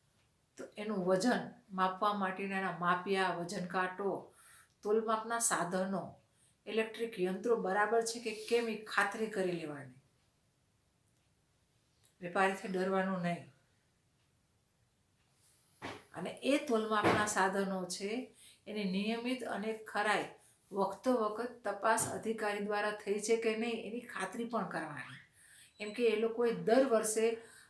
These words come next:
આ બધા સાધનો છે, પ્રમાણિત કરવા પડે છે. અને એ પ્રમાણિત કરાવે છે કે નહીં,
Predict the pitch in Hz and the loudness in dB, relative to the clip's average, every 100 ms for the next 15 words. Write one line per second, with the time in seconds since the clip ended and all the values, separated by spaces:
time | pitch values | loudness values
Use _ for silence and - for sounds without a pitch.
0 | - 214 247 214 226 233 208 190 214 214 | 2 4 6 4 4 4 4 2 2 -2
1 | 208 - 262 202 202 220 226 226 208 196 | -2 -2 -2 0 2 4 2 0 0 4
2 | 196 180 165 156 - - - _ _ _ | 4 2 -4 -6 -10 -12 -20 _ _ _
3 | _ _ _ 190 190 220 214 208 214 220 | _ _ _ -10 -6 -4 -2 -2 0 0
4 | 220 - - 180 175 208 240 269 262 254 | -2 -8 -6 -2 2 2 2 0 0 0
5 | 220 220 156 - | 2 0 0 -8